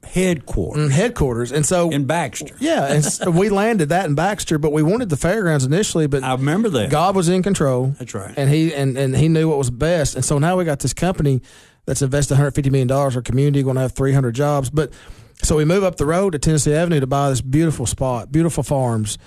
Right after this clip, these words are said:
Speaker 2: And
Speaker 1: The location.
Speaker 2: Perfect.
Speaker 1: Uh,
Speaker 2: Access.
Speaker 1: the
Speaker 2: Uh,
Speaker 1: flat land is in West, uh,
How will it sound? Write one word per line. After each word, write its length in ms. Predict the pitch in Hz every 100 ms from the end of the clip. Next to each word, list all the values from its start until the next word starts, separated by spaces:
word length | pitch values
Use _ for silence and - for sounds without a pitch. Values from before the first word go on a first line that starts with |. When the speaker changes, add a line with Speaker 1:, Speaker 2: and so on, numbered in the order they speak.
| - - - -
Speaker 2:
And 340 | 151 147 139
Speaker 1:
The 80 | 127
location. 1080 | 131 127 113 151 151 147 - 143 131 120 -
Speaker 2:
Perfect. 380 | 156 135 165 -
Speaker 1:
Uh, 360 | - - -
Speaker 2:
Access. 640 | 156 160 175 160 156 - - _
Speaker 1:
the 140 | 120 123
Speaker 2:
Uh, 100 | 120
Speaker 1:
flat 320 | 170 185 156
land 420 | 147 156 156 151
is 180 | 117 104
in 220 | 110 104
West, 520 | 110 127 123 - -
uh, 200 | 107 101